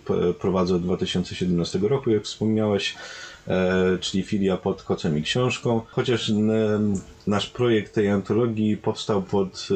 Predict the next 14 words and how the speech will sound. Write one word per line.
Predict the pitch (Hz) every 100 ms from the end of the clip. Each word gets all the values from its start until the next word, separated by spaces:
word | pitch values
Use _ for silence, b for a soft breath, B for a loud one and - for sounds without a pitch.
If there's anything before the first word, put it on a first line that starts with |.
| 95
e, | 92
szyldem | - 110 98 101 95
mafii | 92 98 - 87
literackiej. | 90 95 104 117 - - 98 98 B B B
<laughs> | B - 110 B B B B -
Em, | 98 101 101 107 104 104 104
grupa | 104 120 123
jest | 101 98
zafascynowana | 110 101 107 - 98 98 98 98 98 92
tą | 90 98
nazwą, | 98 98 101 95
więc | 92 92 -
już, | 98 95
e, | -